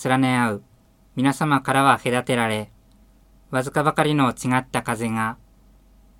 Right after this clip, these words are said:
吹き抜けるように思うのです。ほんのわずかな束縛を、逃れるくらいの自由です。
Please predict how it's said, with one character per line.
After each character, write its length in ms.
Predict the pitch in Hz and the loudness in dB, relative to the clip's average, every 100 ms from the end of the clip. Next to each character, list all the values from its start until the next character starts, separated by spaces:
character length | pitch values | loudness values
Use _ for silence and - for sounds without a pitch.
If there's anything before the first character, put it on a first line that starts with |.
| - - _ _ - _ _ _ _ _ - _ | -20 -20 _ _ -20 _ _ _ _ _ -20 _
吹 200 | - - | -10 -2
き 40 | 151 | -2
抜 80 | |
け 120 | 143 160 | 0 0
る 80 | |
よ 140 | 156 156 | 2 2
う 60 | |
に 120 | 147 135 | 4 2
思 260 | 117 123 | 2 2
う 40 | 131 | 0
の 120 | 120 | 0
で 140 | 110 | -2
す。 440 | - - - - _ _ _ _ _ _ _ _ _ | -6 -12 -18 -20 _ _ _ _ _ _ _ _ _
ほ 120 | - | -2
ん 100 | 139 | 2
の 160 | 139 139 | 4 4
わ 100 | 143 | 2
ず 80 | 151 | 0
か 140 | 147 | 0
な 100 | 131 | 0
束 240 | - 123 120 | -2 -6 -4
縛 360 | 120 - 117 | -4 -2 -2
を、 160 | 113 - _ _ _ _ _ _ - | -2 -4 _ _ _ _ _ _ -4
逃 180 | 131 139 | 0 2
れ 120 | 147 | 2
る 160 | 139 | 0
く 120 | 120 135 | 0 -2
ら 100 | 143 | 0
い 80 | 147 | 2
の 160 | 135 | 0
自 220 | 117 104 117 | 0 -2 -2
由 180 | 131 | 0
で 180 | 123 107 | 0 -2
す。 460 | - - - - | -6 -16 -20 -20